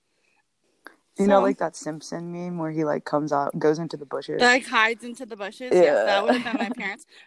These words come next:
Speaker 2: Uh, <laughs> so I was like, "No." But I'm glad we did it the way that we did. It was really nice, and, um, the kids all looked so nice, and everybody had a good time.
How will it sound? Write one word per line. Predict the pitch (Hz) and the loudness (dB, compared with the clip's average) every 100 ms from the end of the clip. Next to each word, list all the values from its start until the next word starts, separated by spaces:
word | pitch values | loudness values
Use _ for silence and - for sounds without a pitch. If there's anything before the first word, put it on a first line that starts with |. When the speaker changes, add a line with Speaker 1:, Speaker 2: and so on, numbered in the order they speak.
| _ | _
Speaker 2:
Uh, | 254 254 330 - - | -8 -4 -6 -6 -6
<laughs> | 294 - | -6 -8
so | - 277 | -10 -10
I | |
was | 269 | -8
like, | 262 - | -12 -8
"No." | 254 254 254 254 254 254 254 247 247 247 | -6 -4 -4 -6 -6 -6 -6 -6 -8 -2
But | 220 | 2
I'm | 254 285 | 4 4
glad | 254 | 2
we | 240 | 0
did | 214 202 | -4 -8
it | 196 | -8
the | |
way | 202 190 | -6 -6
that | 185 | -8
we | 202 | -10
did. | 196 202 | -8 -6
It | 208 | -6
was | 220 - | -8 -10
really | 208 220 | -10 -8
nice, | 202 190 196 214 - | -8 -8 -10 -12 -14
and, | 214 - - _ _ _ _ _ _ 120 | -14 -12 -12 _ _ _ _ _ _ -6
um, | 110 - 147 214 _ _ _ _ _ _ _ _ - | -6 -4 -8 -8 _ _ _ _ _ _ _ _ -8
the | 202 | -8
kids | - 196 185 | -4 -4 -2
all | 180 | -4
looked | 202 175 - | -4 -6 -6
so | - - 233 214 | -12 -6 -4 -4
nice, | 202 214 220 208 - | -4 -4 -4 -4 -4
and | 220 | -4
everybody | 214 214 214 220 | -6 -6 -8 -4
had | 226 214 | -2 -2
a | 220 | -4
good | - 214 - | -6 -8 -8
time. | 226 214 214 214 208 214 | -6 -4 -2 -2 0 0